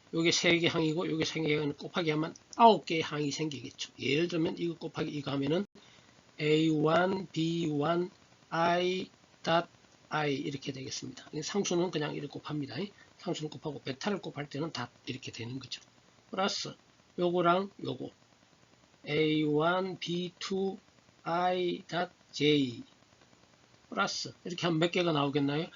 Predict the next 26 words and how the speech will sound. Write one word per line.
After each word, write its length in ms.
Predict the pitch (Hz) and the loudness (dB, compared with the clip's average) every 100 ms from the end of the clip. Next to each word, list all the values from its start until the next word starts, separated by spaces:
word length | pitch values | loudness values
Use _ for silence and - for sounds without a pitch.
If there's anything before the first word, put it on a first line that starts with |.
| - | -12
항이 500 | - 151 147 160 247 - | -4 0 4 2 0 0
아홉 260 | 147 143 | 2 2
개가 220 | - 135 | 0 -6
나-, 100 | 120 | -6
다 240 | 117 - 147 | -2 4 6
전개를 420 | - 175 175 156 | 8 8 8 4
하면 180 | 147 123 | 2 0
항이 280 | 131 151 - - | 0 -2 -4 -2
아홉 220 | - 190 - | 6 6 6
개 80 | |
나옵니다. 440 | 110 120 151 156 - - - | -4 -4 -2 -4 -6 -8 -4
<clears throat> 1120 | - - - - - - - - - - - | -4 -4 -12 -20 -20 -20 -4 0 0 -2 2
그런데 520 | - 190 127 185 151 | 6 6 10 10 10
여기서 440 | 180 165 - 190 202 - - - | 6 2 0 0 -2 -14 -20 -4
I 300 | 143 151 147 | 0 2 2
닷 200 | 190 202 | 0 0
I는 520 | 220 208 190 175 254 | 2 2 4 6 6
다시 280 | 240 214 - - 151 - | 4 2 2 0 -6 -6
벡터의 400 | 139 - 208 160 | -2 2 4 4
정의를 380 | 160 175 185 | 2 2 2
이용하면 400 | 143 156 147 165 | 0 0 -2 -4
되겠죠. 360 | 131 131 127 127 - - - | -6 -8 -10 -12 -14 -14 -2
I 160 | 147 | 0
닷 180 | 160 202 | 2 4
I는 280 | 190 185 156 | 4 2 2
뭐야? 320 | 139 147 220 | 2 0 0